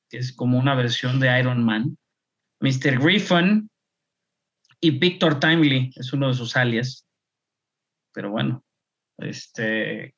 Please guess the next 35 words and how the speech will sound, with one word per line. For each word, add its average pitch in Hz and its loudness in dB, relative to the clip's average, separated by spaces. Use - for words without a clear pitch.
si 131 -10
quieren 151 2
por 135 2
ahí 131 4
leer 139 4
algo 143 2
interesante 151 0
sobre 156 0
Kang, 196 0
está 147 0
los 135 2
Avengers 160 2
Kang, 170 2
Time 151 4
and 135 0
Time 151 4
Again, 202 0
los 139 -4
Avengers 175 2
The 143 2
Complete 156 2
Celestial 165 2
Madonna 151 4
Saga, 151 0
así 143 -8
se 135 -4
llama 139 0
también, 147 2
muy 131 0
interesante 131 -2
las 120 0
versiones 120 -2
de 123 -4
Kang 127 0
ahí, 175 2